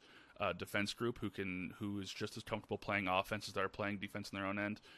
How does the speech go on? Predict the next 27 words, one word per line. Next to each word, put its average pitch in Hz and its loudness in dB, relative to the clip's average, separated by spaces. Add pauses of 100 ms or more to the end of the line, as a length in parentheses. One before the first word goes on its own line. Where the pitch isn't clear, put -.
(120)
Again, 104 2
Vasilevsky 101 6
will, 107 2
will 104 -2
turn 110 0
a 101 0
series. 104 0 (920)
It's 120 2
the 139 4
series 147 8
I 147 8
wanna 127 10
see, 131 6 (300)
Colorado 123 10
and 127 6
Tampa. 131 4
I 110 6
hope 110 2
we 117 2
get 104 4
to 104 4
see - 6
it - 4
for 110 6
the 104 -6
Stanley 107 0
Cup, 113 4